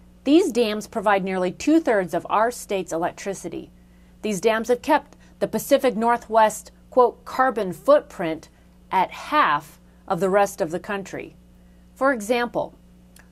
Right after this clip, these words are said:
the removal of the lower Snake River dams would add five point four million tons of C O two to the atmosphere each year, and it would take three nuclear, six coal-fired,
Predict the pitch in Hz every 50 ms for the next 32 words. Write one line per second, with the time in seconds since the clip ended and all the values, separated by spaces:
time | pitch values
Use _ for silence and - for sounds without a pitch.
0 | _ _ - - 214 214 240 233 233 247 285 339 403 453 370 277 233 180 185 185
1 | 180 185 214 226 233 247 262 269 269 - - - 240 240 240 233 240 233 220 202
2 | 190 202 190 190 175 165 160 160 165 160 170 180 185 185 - - 175 170 175 160
3 | - - 247 233 247 285 - - - - 240 233 214 170 - - - 196 190 196
4 | 185 180 - - - 185 196 214 233 247 262 277 277 285 285 269 269 - - 196
5 | 175 156 151 151 156 170 151 - - - 220 220 214 214 202 - - - 180 165
6 | 156 151 151 - 175 185 185 - 165 190 - - 170 165 - - - 160 156 151
7 | 147 151 - - 208 208 - - - 185 160 131 - - - _ _ _ _ _
8 | _ _ _ _ - - 202 202 202 185 202 190 - 220 214 196 170 - - -
9 | - - - 262 311 330 339 311 233 202 185 170 - - 175 156 143 143 147 165
10 | - - _ _ _ _ _ _ - - - - - 285 311 311 - - - -
11 | - - - 311 311 311 311 - 208 165 147 143 139 143 147 151 151